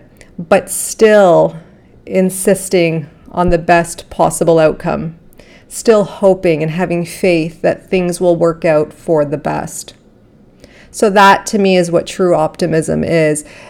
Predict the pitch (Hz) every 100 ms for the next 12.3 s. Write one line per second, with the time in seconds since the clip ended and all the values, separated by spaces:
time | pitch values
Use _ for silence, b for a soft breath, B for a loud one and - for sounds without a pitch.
0 | - - 185 175 180 190 196 220 - 180
1 | 185 190 165 - - 185 160 165 165 170
2 | 151 - - - 185 - - - - 190
3 | 190 190 - 196 185 175 170 165 156 -
4 | - - 175 175 170 - 185 175 170 175
5 | - 170 165 160 - - 170 170 175 -
6 | 170 165 165 B B B 185 175 170 -
7 | 214 208 180 165 - 175 175 175 170 170
8 | 160 160 170 156 147 151 165 - 170 170
9 | 160 165 165 - 170 165 165 170 165 -
10 | - - 214 170 156 - 202 185 - 170
11 | 170 170 165 165 - 175 180 170 - 151
12 | 156 -